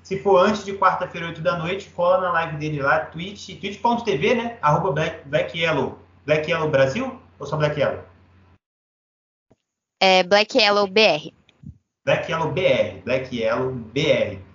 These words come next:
Speaker 1: Show de bola. Eles têm página no Twitter também, enfim.
Speaker 2: Sim, é o
Speaker 1: Tem
Speaker 2: mesmo arroba.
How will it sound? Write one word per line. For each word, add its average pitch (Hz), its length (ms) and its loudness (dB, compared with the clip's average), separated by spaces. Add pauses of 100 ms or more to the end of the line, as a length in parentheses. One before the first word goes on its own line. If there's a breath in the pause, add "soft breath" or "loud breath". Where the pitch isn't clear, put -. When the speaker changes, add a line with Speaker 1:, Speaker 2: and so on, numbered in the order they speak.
Speaker 1:
Show 143 220 -2
de - 80 -2
bola. 120 300 0
Eles 131 160 -2
têm 123 560 -2
página 127 340 0
no 120 60 -8
Twitter 120 300 -6
também, 143 600 -2
enfim. 135 300 -6
Speaker 2:
Sim, 214 260 -6
é 190 60 0
o 185 80 -2
Speaker 1:
Tem 202 120 -2
Speaker 2:
mesmo 233 160 0
arroba. 214 440 -2